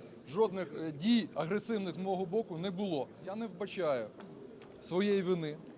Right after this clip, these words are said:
Я дійсно розчарований тим, що стався прикрий випадок. Категорично хочу заявити,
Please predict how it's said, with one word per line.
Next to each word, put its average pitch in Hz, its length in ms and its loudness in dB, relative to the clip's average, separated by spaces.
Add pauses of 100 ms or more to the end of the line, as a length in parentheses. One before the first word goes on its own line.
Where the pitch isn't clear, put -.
(260)
Я 185 180 4 (760)
дійсно 196 380 4
розчарований 180 760 2 (100)
тим, 208 280 0 (380)
що 165 280 0
стався 180 420 4
прикрий 175 380 0
випадок. 117 400 -6 (1200)
Категорично 208 580 2
хочу 208 260 2
заявити, 196 540 4